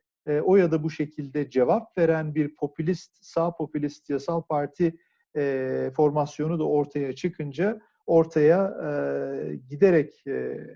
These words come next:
başarılı olduğunu gördüğümüz, e, bir sağ popülist, e, retoriğin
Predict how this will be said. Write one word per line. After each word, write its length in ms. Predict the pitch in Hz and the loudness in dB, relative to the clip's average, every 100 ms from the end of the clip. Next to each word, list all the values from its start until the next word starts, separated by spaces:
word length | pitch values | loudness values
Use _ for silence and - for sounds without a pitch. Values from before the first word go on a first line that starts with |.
| - _ | -20 _
başarılı 480 | 139 - 139 139 143 | -4 -2 -2 0 -2
olduğunu 480 | 131 123 127 131 | -2 -4 -10 -12
gördüğümüz, 680 | 127 131 120 117 135 202 202 _ _ _ _ - | -4 -2 -2 -8 -6 -8 -8 _ _ _ _ -8
e, 600 | 139 135 135 135 135 147 | -4 -2 -4 -6 -6 -8
bir 460 | 139 185 170 - - | -2 -2 -2 -10 -20
sağ 460 | 180 - 170 185 190 - | -20 0 2 2 -2 -4
popülist, 640 | 165 165 165 160 - - | -6 -2 -6 -6 -16 -6
e, 320 | 147 143 147 | -2 -2 -2
retoriğin 600 | 135 156 156 143 180 202 | -4 -2 -2 -2 -2 -4